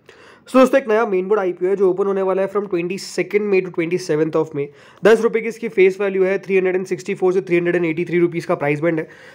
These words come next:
थर्टी नाइन शेयर्स का लॉट साइज है, कुल मिलाकर दोस्तों फ़ाइव नाइंटी एट पॉइंट नाइन थ्री करोड़ का ये इशू है, जिसमें से फ्रेश इशू है करीबन वन ट्वेंटी एट करोड़ का और बचा हुआ बाकी का ऑफर for sale है फ़ोर सेवेंटी पॉइंट नाइन थ्री करोड़ का। इसमें कंपनी ने अपने एम्प्लॉयज़ के लिए डिस्काउंट रखा है करीबन थर्टी सिक्स रुपीज़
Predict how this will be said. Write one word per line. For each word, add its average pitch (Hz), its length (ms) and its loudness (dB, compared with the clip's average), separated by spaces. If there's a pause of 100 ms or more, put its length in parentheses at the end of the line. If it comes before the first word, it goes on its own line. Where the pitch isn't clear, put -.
(140)
थर्टी 208 160 4
नाइन 226 240 0
शेयर्स 214 240 0
का 220 100 -4
लॉट 185 200 0
साइज 196 260 0
है, 202 60 2
कुल 196 160 0
मिलाकर 190 280 0
दोस्तों 185 240 0
फ़ाइव 180 320 -2
नाइंटी 175 320 -2
एट 185 100 -4
पॉइंट 185 180 0
नाइन 156 180 0
थ्री 190 160 0
करोड़ 170 200 2
का 170 80 2
ये 170 200 0
इशू 165 220 -4
है, 175 60 -2 (360)
जिसमें 220 180 4
से 220 80 2
फ्रेश 226 300 4
इशू 220 200 0
है 214 60 8
करीबन 202 280 0
वन 185 240 -4
ट्वेंटी 185 440 -2
एट 185 200 0
करोड़ 185 240 0
का 196 120 2
और 226 140 4
बचा 175 220 -2
हुआ 185 100 0
बाकी 175 280 -4
का 180 120 -4
ऑफर 165 240 -2
for 175 200 0
sale 175 160 -8
है 175 220 2
फ़ोर 175 220 0
सेवेंटी 170 340 0
पॉइंट 165 200 2
नाइन 147 180 0
थ्री 160 140 2
करोड़ 170 220 4
का। 180 180 -10 (380)
इसमें 240 220 6
कंपनी 220 280 0
ने 240 60 4
अपने 240 180 0
एम्प्लॉयज़ 190 400 -4
के 226 60 -4
लिए 214 100 4
डिस्काउंट 196 460 0
रखा 196 180 -4
है 202 80 0
करीबन 190 320 -2
थर्टी 170 280 -6
सिक्स 180 300 -4
रुपीज़ 190 240 -4